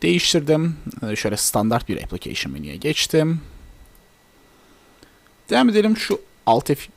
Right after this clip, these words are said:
Alt boşluğu bu arada. Alt F iki de olur,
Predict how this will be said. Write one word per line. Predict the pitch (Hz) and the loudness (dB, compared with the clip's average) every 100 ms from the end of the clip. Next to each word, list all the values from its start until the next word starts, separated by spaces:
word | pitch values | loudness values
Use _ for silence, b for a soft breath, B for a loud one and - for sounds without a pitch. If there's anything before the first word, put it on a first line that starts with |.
| _ - - 165 | _ -20 -2 4
Alt | 185 - | 4 4
boşluğu | 131 - - 175 143 - - - _ - | -2 0 6 8 8 4 -6 -20 _ -10
bu | 80 | -10
arada. | 62 - - - - - - - - | -10 -14 -14 -18 -18 -16 -16 -2 4
Alt | 175 | 4
F | 175 | 4
iki | - 120 | -2 -2
de | |
olur, | 113 135 | 0 0